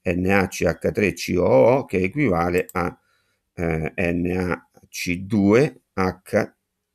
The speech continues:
tre O due. Quindi questa, anche questa è una sostanza, eh, non molecolare, è una sostanza ionica, e quindi questa che noi stiamo utilizzando è una formula minima. Allora,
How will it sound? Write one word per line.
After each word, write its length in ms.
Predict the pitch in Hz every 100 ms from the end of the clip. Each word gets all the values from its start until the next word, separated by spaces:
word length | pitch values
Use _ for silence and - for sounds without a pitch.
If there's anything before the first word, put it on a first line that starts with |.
| _ _ -
tre 460 | 110 98 107 - -
O 180 | 107
due. 440 | 80 82 71 60 - - _ _ _ _ _ _
Quindi 320 | 98 87 80
questa, 400 | - 123 123 95
anche 220 | 95 101
questa 240 | 113 - 92
è 20 |
una 120 | 87
sostanza, 680 | 87 - 101 92 - 87 - _ _
eh, 520 | 87 80 78 80 78
non 340 | 90 107 110 87
molecolare, 880 | 92 92 90 104 92 85 117 156 _ _
è 80 | 87
una 100 | 87
sostanza 540 | 90 87 85 82 92
ionica, 600 | 95 98 90 117 127 156 - _ _ _ _ _ -
e 440 | 90 85 82 80
quindi 260 | - 98 87
questa 360 | 95 95 92 85
che 100 | 90
noi 300 | 98 87 -
stiamo 260 | 104 92
utilizzando 580 | 90 131 143 98 110 101
è 60 | 92
una 180 | 92
formula 460 | 90 98 90 92 90
minima. 420 | 85 80 - - - _ _ _ - - _ _ _ _ _ -
Allora, 380 | 120 101 90